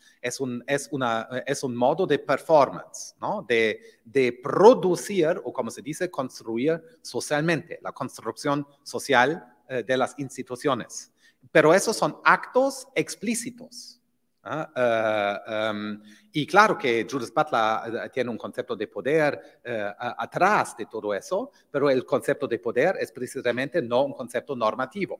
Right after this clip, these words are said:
¿ah? Y para John Searle, toda norma es explícita, ¿ah? Es algo dicha, escrita, documentada, etcétera. El modelo que ofrezco, eh, aquí es precisamente el modelo de una cultura,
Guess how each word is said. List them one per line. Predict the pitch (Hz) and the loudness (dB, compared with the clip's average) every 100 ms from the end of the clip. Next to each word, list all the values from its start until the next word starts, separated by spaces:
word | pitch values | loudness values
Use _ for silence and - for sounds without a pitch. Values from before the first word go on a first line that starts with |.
| _ _ _ _ | _ _ _ _
¿ah? | 107 156 _ - | -16 -16 _ -14
Y | 131 | 0
para | 151 143 | 2 4
John | 139 127 | 2 -2
Searle, | - 143 175 | 0 0 0
toda | 147 135 110 | 0 0 2
norma | 107 127 175 131 | 2 2 0 -4
es | 113 | -4
explícita, | 147 - 240 240 - - - - _ _ - | -8 -6 -6 -4 -6 -8 -14 -20 _ _ -16
¿ah? | 117 131 | -16 -14
Es | - 120 | -8 -4
algo | 117 104 | -2 -2
dicha, | 165 165 147 | -6 -4 -4
escrita, | 110 - 131 147 127 | -4 -4 -6 -4 -4
documentada, | 113 - 95 90 127 117 104 _ _ | -4 -8 -14 -4 -4 -4 -8 _ _
etcétera. | - - 92 90 65 _ _ - | -14 -8 -8 -8 -14 _ _ -4
El | 135 | 0
modelo | 139 175 185 | 4 6 4
que | - 113 | 2 0
ofrezco, | 98 123 127 - 107 | 0 0 0 0 -2
eh, | 98 - 117 110 | -2 -6 -6 -6
aquí | 107 170 | -6 0
es | 156 | 0
precisamente | - 127 - 117 117 147 175 | 0 -8 -6 -4 -2 -2 -2
el | 127 | -2
modelo | 117 113 110 175 | -2 0 2 2
de | 127 | 0
una | 117 117 | -2 -4
cultura, | - 151 151 240 208 87 | 2 2 2 2 2 2